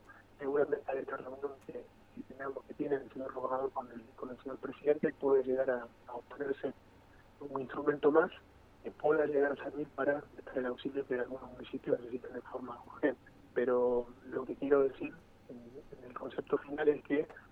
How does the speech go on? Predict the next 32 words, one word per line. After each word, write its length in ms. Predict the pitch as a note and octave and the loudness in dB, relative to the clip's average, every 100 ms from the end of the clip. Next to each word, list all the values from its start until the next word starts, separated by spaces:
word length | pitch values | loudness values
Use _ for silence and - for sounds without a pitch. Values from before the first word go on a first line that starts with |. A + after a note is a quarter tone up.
| - - - | -20 -20 -12
se 80 | C#3 | -10
mira 200 | D3 D3 | 4 6
a 20 | |
todos 260 | C#3 - F3 | 6 2 0
los 120 | D3 | 0
municipios 420 | C#3 - - D#3 | -4 -6 -6 4
de 100 | C3+ | 4
la 80 | - | 2
misma 220 | C#3 C#3 | -8 -8
manera, 340 | B2+ B2 A#2 A#2 - | -6 -6 -8 -12 4
todos 320 | D3+ D#3 D3 | 6 6 0
tienen 260 | D3+ C#3 B2+ | -6 -6 -8
las 100 | B2 | -10
mismas 180 | C#3 B2+ | -8 -8
necesidades 640 | B2+ C3 - D#3 E3 F3 G3 - - - - - | -4 -2 10 10 12 4 0 -12 -20 -20 -20 -6
y 80 | C#3 | 2
la 160 | C#3 | 2
buena 300 | D3+ A3 G3 | 4 2 2
administración 600 | D#3 C#3+ - C#3 - D3+ | 0 -4 -4 -4 0 -2
que 120 | D3 | 2
hayan 180 | D3 C#3 | 2 2
tenido, 480 | - C#3+ D3 D3 C#3+ - - | -2 -2 0 0 -2 -8 -16
eh, 160 | C3 B2+ - | -16 -16 -14
seguramente 480 | C3 C#3 C3+ - C3 | -6 -4 -2 0 4
va 120 | B2+ | 6
a 20 | |
ayudar 320 | B2+ C3 C3+ C3 | 4 2 2 2
a 60 | |
que 80 | - | -4
esta 160 | - B2+ | -8 0
herramienta 440 | B2 - B2+ B2 | 0 0 -6 -8
llegue. 260 | A#2+ A#2 | -8 -12